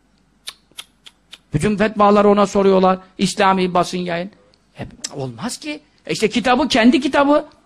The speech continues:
Çıksın demedim desin. O zaman niye dedi bu lafı, o zaman izah etsin. Böyle şey olur mu ya?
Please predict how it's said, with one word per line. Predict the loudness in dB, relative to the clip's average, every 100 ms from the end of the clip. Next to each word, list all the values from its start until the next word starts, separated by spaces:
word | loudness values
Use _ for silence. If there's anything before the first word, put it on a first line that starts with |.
| _ _
Çıksın | -6 -2 0 2 2 2
demedim | 4 4 2 -2
desin. | -4 -4 -6 -8 _ -14
O |
zaman | -14 -16 -20 _ _ _ _ _ _ _ _ -6
niye | -2 0
dedi | 0 0
bu | 2
lafı, | 2 2
o | 2
zaman | 2 2
izah | 2 2 0
etsin. | -2 -10 -12 _ _ -10
Böyle | -4 -4
şey | 0
olur | 0 -2
mu | -4
ya? | -6 -6